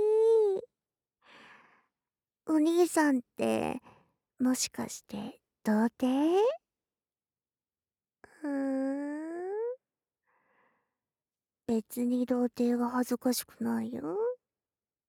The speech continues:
性欲に負けて適当な子でしちゃうよりいいじゃない？それよりも、どう？こんな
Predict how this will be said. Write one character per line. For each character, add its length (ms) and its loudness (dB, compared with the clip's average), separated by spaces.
性 320 4
欲 280 4
に 160 6
負 200 4
け 140 -6
て 160 -6
適 320 -6
当 240 0
な 160 0
子 160 -6
で 160 0
し 80 -6
ち 160 -8
ゃ 140 0
う 80 0
よ 160 0
り 320 -2
い 20 2
い 40 0
じ 120 -6
ゃ 40 -6
な 360 -2
い？ 20 0
そ 260 0
れ 140 0
よ 180 0
り 140 -4
も、 560 0
ど 80 -10
う？ 540 -2
こ 200 -4
ん 160 -4
な 100 -2